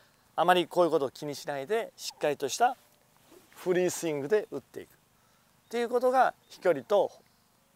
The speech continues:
高さっていうのを出しやすいですから、この二つをご自身で覚えていくと、方向、あとは距離っ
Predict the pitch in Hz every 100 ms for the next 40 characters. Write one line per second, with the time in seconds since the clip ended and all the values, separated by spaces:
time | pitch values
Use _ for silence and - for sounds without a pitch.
0 | _ _ - 170 135 - _ _ _ 226
1 | 202 131 123 - 127 131 92 - - 127
2 | 208 294 254 - - 247 254 208 127 _
3 | _ _ _ _ _ _ 160 156 131 131
4 | 117 123 147 120 117 113 220 151 - 143
5 | 135 - 127 120 _ _ _ 143 151 104
6 | - 143 101